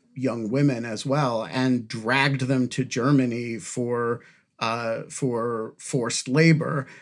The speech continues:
Uh, that policy is now up and running. Uh, it was not up and running when we left. Um, and although it was, you know, sort of being talked about.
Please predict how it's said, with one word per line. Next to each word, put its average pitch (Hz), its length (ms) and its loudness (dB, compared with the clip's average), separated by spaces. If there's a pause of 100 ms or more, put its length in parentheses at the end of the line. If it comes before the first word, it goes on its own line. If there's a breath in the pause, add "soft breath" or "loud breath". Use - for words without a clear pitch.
(160 loud breath)
Uh, 123 240 4
that 131 340 2
policy 135 800 4
is 127 240 0
now 123 560 0
up 143 200 0
and 117 280 -2
running. 143 600 4 (380 loud breath)
Uh, 123 320 0
it 127 220 -2
was 123 240 -2
not 147 440 2 (140)
up 110 220 -2
and 113 240 -6
running 104 560 -6 (400)
when 120 340 -2
we 107 120 -2
left. 104 580 -4 (440 soft breath)
Um, 127 480 2 (100)
and 127 500 2 (240)
although 127 320 4
it 127 140 -6
was, 127 260 -2 (340)
you 151 100 6
know, 131 100 0
sort 147 240 0
of 120 120 -2
being 131 300 2
talked 147 420 0
about. 123 480 -2